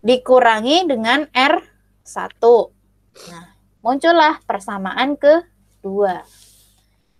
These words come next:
Ini tadi persamaan pertama.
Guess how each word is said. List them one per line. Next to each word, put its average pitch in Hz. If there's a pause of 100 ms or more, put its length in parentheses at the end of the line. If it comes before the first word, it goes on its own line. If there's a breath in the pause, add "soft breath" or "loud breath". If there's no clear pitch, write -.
(120)
Ini 220
tadi 214
persamaan 233 (480)
pertama. 196